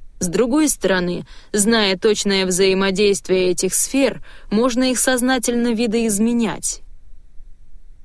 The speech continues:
«И что я должна понять?» — хмыкнула я. «Мыши, например, обитают на нашей земле. Но где-то присутствует особая мышиная область».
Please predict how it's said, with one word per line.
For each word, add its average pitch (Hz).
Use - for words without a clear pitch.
«И 226
что 262
я 285
должна 208
понять?» — 185
хмыкнула 233
я. 196
«Мыши, 220
например, 175
обитают 214
на 196
нашей 185
земле. 190
Но 196
где-то 208
присутствует 226
особая 233
мышиная 240
область». -